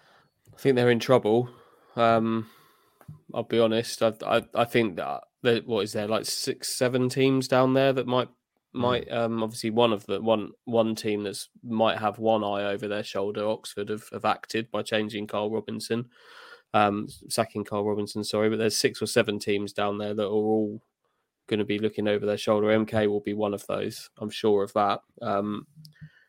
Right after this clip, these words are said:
Speaker 1: I can see why, I can see why people are talking about them having improved recently. I think they've, they've got some kind of, some decent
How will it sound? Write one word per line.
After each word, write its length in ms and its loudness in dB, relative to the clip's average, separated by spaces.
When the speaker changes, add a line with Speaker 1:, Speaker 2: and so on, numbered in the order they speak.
Speaker 1:
I 40 4
can 180 0
see 240 8
why, 460 10
I 60 -14
can 160 -6
see 180 4
why 140 6
people 300 -2
are 40 -6
talking 320 0
about 240 4
them 140 2
having 240 -2
improved 540 2
recently. 460 2
I 60 4
think 200 -4
they've, 200 -2
they've 220 -2
got 240 0
some 200 -4
kind 220 0
of, 80 -8
some 220 -6
decent 600 0